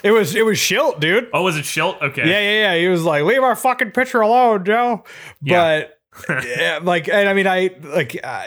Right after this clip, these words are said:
Speaker 1: it was an unfortunate incident. And I, like you said, I don't think that there was intent by any means. You can obviously tell.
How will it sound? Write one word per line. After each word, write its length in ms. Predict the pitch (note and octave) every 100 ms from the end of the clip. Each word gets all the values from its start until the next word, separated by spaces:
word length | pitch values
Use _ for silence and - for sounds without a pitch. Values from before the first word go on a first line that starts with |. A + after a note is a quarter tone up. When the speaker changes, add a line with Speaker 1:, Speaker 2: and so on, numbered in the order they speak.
| A#2+
Speaker 1:
it 120 | G3
was 160 | F#3+ F3
an 60 |
unfortunate 640 | G3+ G#3+ G#3 F#3+ F3 D#3+ D3
incident. 440 | C#3+ - D#3 D#3
And 100 | D3+
I, 120 | F#3
like 260 | G#3 G#3+ -
you 120 | D#3+
said, 340 | A#2+ B2+ G#2+
I 160 | G2+ C#3+
don't 300 | C3+ F3+ D#3+
think 260 | - D3+ B2
that 120 | A#2+
there 120 | C3
was 160 | B2 A#2
intent 400 | G#2+ - C3+ A2
by 160 | B2
any 220 | D#3 G3+
means. 200 | A#2 G#2+
You 80 | G#2+
can 60 | A#2+
obviously 420 | D#3+ F3 A#2+ F#2+
tell. 520 | D2+ - G#3 C3 E2+